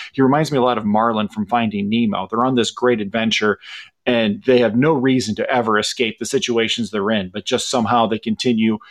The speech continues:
getting out of one situation after another. And I just, I really, um, I, you know, I really like that about this movie. Um, even, even little things like <sighs> things that shouldn't work, that could end up being really just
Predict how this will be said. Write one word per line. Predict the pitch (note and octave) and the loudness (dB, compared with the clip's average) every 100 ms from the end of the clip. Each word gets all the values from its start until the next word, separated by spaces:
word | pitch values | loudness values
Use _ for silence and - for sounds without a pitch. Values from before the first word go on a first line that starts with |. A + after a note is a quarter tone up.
| - - A2+ | -20 -20 -4
getting | C3 A#2+ A#2 | 0 2 2
out | G#2+ | 0
of | G2+ | -2
one | A2+ A#2 | 0 0
situation | A2 A#2+ A2+ A2+ G#2+ A2 | 0 -4 0 0 0 -2
after | G#2+ G2+ G#2+ | -2 -2 -2
another. | G2+ A2 A2 G2 G2+ | 0 -2 0 -2 -2
And | G#2+ G2+ | -2 -2
I | G#2 G#2+ | -2 -4
just, | G#2+ - - | -4 -6 -4
I | A2+ G2 | -4 -4
really, | G#2+ C#3 A#2+ A2 G2+ G2+ _ | 2 4 4 4 0 -4 _
um, | A2 G#2 G2+ G2+ G2 G2+ _ B2+ | 0 2 0 -2 -6 -10 _ -12
I, | A#2+ - | -12 -4
you | C3 | -2
know, | G2+ F#2 - | -2 -4 -10
I | - | -6
really | G#2+ A2+ D3+ B2+ | -4 0 2 4
like | G#2+ A#2 | 2 0
that | - G2 | -2 -2
about | F#2+ A2 - | 0 -2 -4
this | G#2+ A2 | -8 0
movie. | A#2 A2 G2+ - - - - - | 0 2 -2 -6 -18 -18 -12 -4
Um, | A#2 G#2+ G#2 G2+ - _ _ _ _ _ _ _ _ | 0 0 0 -4 -10 _ _ _ _ _ _ _ _
even, | G#3 G#3+ B3 - | 0 4 2 0
even | G3+ A#3+ F3 | 0 2 2
little | F3+ G#3+ | 2 0
things | A2 G#2 G2 | 0 -2 -2
like | A#2 G#2+ G#2 - - - - - | 0 0 -2 -16 -20 -20 -20 -20
<sighs> | _ - - - | _ -10 -10 -10
things | - F#3+ A3+ | 0 2 2
that | F3+ C#3 | 0 0
shouldn't | - - C3 A#2 D#3+ - | 0 2 2 0 -2 -2
work, | C#3 D3 | -2 0
that | - G#2 | -4 -2
could | - C3 | 0 2
end | C3 B2 | 2 2
up | A2+ F2+ | -2 0
being | A2+ A2+ A2 | 0 2 2
really | G2+ A2+ G#2 | 0 0 -2
just | G2+ G#2 - | -4 -8 -8